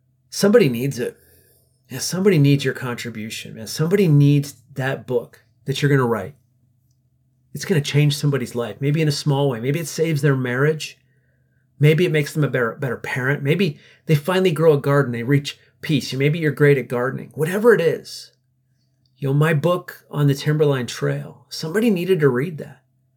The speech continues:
Somebody needed to get that in their hands and say, "Wow, I need to get outside and have an, have an adventure." Somebody needs it out there. You don't get to decide. It's gonna reach the right person.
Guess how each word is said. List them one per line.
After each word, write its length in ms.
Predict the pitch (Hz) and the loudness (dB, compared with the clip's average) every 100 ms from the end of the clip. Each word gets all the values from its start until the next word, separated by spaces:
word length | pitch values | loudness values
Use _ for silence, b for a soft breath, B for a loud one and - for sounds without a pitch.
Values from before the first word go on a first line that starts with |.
| _ | _
Somebody 380 | - 160 196 220 | -10 -4 2 2
needed 220 | 170 156 | 2 0
to 60 | 147 | -2
get 260 | 135 160 160 | 0 -2 0
that 140 | 156 | 0
in 80 | 143 | 2
their 120 | 123 | 0
hands 360 | 123 139 131 - | -2 -4 -6 -10
and 80 | |
say, 420 | - 147 123 123 _ _ _ _ _ _ | -4 -2 -2 -4 _ _ _ _ _ _
"Wow, 300 | 147 143 127 | 0 2 2
I 60 | 139 | 0
need 100 | 160 | 0
to 80 | 147 | 0
get 160 | 143 | 0
outside 420 | 139 120 147 135 | -2 -4 -4 -4
and 80 | 123 | -4
have 180 | 113 123 | -6 -6
an, 100 | 123 | -8
have 260 | 120 143 147 | -8 -2 0
an 80 | |
adventure." 680 | 120 98 127 202 - - - _ _ _ _ _ _ _ _ _ _ _ _ _ | 0 -2 -4 -4 -6 -12 -16 _ _ _ _ _ _ _ _ _ _ _ _ _
Somebody 800 | - - 151 190 208 214 208 - _ _ | -14 -8 -4 0 2 2 -2 -6 _ _
needs 360 | 123 131 127 120 | -6 -4 -6 -6
it 120 | 107 | -8
out 220 | 104 92 | -12 -14
there. 120 | - | -10
You 160 | 120 160 | -2 -2
don't 160 | 180 | 0
get 140 | 175 151 | -4 -4
to 80 | 156 | -4
decide. 640 | 143 - 143 156 120 - _ _ _ _ _ | -4 -2 -4 -4 -8 -14 _ _ _ _ _
It's 140 | 151 - | -14 -8
gonna 220 | 180 165 | -2 0
reach 380 | 143 160 143 - | 0 0 -2 -6
the 100 | 131 | -6
right 240 | 131 139 | -6 -8
person. 420 | - 139 - 131 | -10 -10 -10 -12